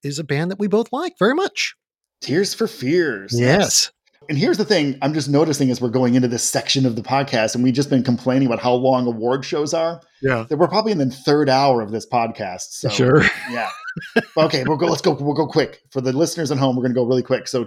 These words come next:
Speaker 2: Tears for Fears debuted at number one on the Billboard album sales chart. Back in the day, that would have meant they moved, like, two million, like N sync did,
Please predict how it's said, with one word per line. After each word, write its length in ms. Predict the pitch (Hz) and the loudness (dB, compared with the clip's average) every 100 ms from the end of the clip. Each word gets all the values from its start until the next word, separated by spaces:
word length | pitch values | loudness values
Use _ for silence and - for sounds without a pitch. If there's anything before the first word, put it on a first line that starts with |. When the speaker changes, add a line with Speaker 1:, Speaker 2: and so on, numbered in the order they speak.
| - | -6
Speaker 2:
Tears 260 | - 175 175 | -2 0 0
for 100 | 175 | -4
Fears 520 | 202 196 156 143 139 _ - _ 143 | -2 -2 0 -4 -8 _ -20 _ 2
debuted 320 | 160 190 202 | 2 4 0
at 120 | 175 | 0
number 220 | 190 208 | 0 4
one 360 | 208 185 233 233 | 4 4 2 2
on 80 | 185 | 0
the 80 | 135 | 0
Billboard 400 | 151 165 185 160 | 2 4 2 2
album 280 | 180 196 | 0 0
sales 500 | - - 147 196 208 | -4 -6 -6 -4 -4
chart. 400 | - 175 160 117 _ _ | -4 -4 -2 -4 _ _
Back 220 | 190 214 | -4 -2
in 60 | 214 | -2
the 60 | 175 | -2
day, 240 | 190 214 | 4 4
that 120 | 170 147 | 4 2
would 100 | 139 | 0
have 80 | |
meant 160 | 143 143 | -2 -2
they 80 | 135 | 0
moved, 260 | 131 139 139 | 0 0 2
like, 240 | 123 110 | 0 0
two 180 | - 139 | -4 -2
million, 480 | 117 117 143 117 101 | -2 -2 -4 -4 -8
like 180 | 104 113 | -8 -6
N 160 | 135 | -6
sync 280 | 135 107 101 | -6 -8 -8
did, 240 | 107 92 | -8 -10